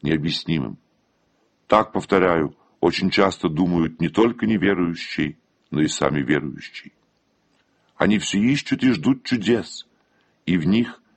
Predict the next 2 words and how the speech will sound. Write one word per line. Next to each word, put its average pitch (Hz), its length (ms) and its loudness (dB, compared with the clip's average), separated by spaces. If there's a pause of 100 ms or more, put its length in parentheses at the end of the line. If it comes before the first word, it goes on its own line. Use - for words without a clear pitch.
(440)
проявление 101 640 4
сверхъестественного 98 1300 0